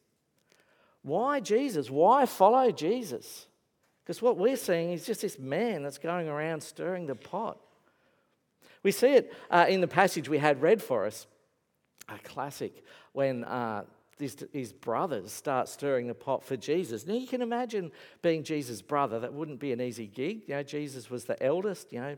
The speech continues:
Joseph and Mary had Jesus. Uh, then you had, we think about four brothers, and, and some sisters are referred to as well.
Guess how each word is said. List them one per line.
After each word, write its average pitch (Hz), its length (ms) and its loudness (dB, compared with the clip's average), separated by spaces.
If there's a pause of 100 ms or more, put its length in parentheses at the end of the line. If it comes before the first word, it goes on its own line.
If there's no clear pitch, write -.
Joseph 135 400 -4
and 120 140 -10
Mary 131 340 -6
had 120 220 -8
Jesus. 131 480 -8 (340)
Uh, 143 160 6
then 170 160 4
you 160 60 0
had, 151 340 6 (180)
we 151 120 2
think 269 280 2
about 214 300 8
four 170 320 4
brothers, 151 560 6
and, 123 300 -2
and 120 200 -4
some 117 220 -4
sisters 160 480 -4
are 143 60 2
referred 131 460 2
to 127 200 -2
as 113 180 -6
well. 123 360 2